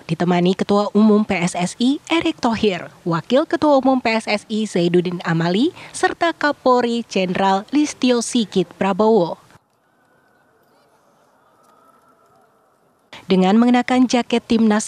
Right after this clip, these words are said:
Indonesia, Presiden Jokowi tampak berbincang intens dengan pelatih dan para pemain.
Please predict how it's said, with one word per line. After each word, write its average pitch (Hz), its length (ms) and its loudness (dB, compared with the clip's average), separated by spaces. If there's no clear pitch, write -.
Indonesia, 214 640 2
Presiden 202 400 0
Jokowi 185 400 2
tampak 190 560 -2
berbincang 254 640 0
intens 240 480 0
dengan 339 320 -4
pelatih 247 560 -2
dan 277 240 0
para 214 400 0
pemain. 185 560 0